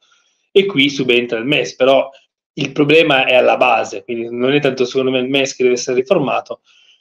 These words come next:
ma le funzioni della Banca Centrale Europea. Detto questo, ecco, ehm, fondamentalmente credo che, che,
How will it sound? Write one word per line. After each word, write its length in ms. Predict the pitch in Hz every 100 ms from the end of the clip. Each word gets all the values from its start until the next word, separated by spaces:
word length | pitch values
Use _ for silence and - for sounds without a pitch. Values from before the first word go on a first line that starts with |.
| _ _ _
ma 500 | 156 139 139 143 165 131
le 180 | 131 127
funzioni 680 | - 143 135 139 123 139 147
della 200 | 123 117
Banca 300 | 117 117 131
Centrale 340 | - 117 117
Europea. 600 | 113 120 - - 110 110 - _ _ _
Detto 260 | 151 156 214
questo, 680 | 170 190 190 151 123 - _ _ _ _ _ _ _
ecco, 520 | - 151 147 135 101 - - - _ -
ehm, 1600 | 135 131 123 123 120 123 120 120 120 120 120 117 113 113 113 _ _ _ _ _ _ _ _ _ _
fondamentalmente 1200 | - 147 147 151 151 175 160 175 165 139 123 - _ _ _ _ _ _ _ _ - -
credo 380 | - 147 151 156
che, 560 | 156 139 135 127 123 123
che, 840 | - 123 120 117 113 113 110 107